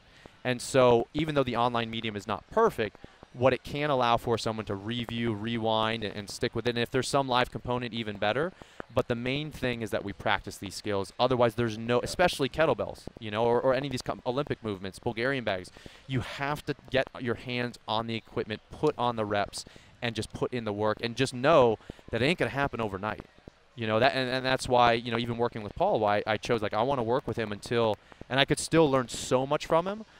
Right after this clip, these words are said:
but, you know, I felt very good, and he gave me his blessing after two and a half years. He goes, "Dude, you're, you're ready to, you write your own program, or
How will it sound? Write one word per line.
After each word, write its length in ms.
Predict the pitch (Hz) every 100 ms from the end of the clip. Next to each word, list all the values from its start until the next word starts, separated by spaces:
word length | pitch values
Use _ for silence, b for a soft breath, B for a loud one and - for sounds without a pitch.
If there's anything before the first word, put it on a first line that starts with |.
| B B 117
but, 240 | 131 117
you 100 | 139 113
know, 100 | 107
I 80 | 120
felt 320 | - 123 -
very 260 | 120 123 117
good, 240 | 123 127
and 100 | 113
he 60 | 117
gave 180 | 117 117
me 80 | 113
his 80 | 101
blessing 360 | 110 117 117
after 180 | 107 -
two 180 | - 120
and 80 | 110
a 20 |
half 200 | 107 -
years. 200 | 123 131
He 60 | 110
goes, 240 | 104 101
"Dude, 220 | 104 120
you're, 160 | 104 113
you're 160 | 113 117
ready 220 | 127 135
to, 140 | 117 107
you 80 | 104
write 240 | 117 -
your 80 | 120
own 140 | 120
program, 600 | - 120 117 117 120 117
or 200 | 104 101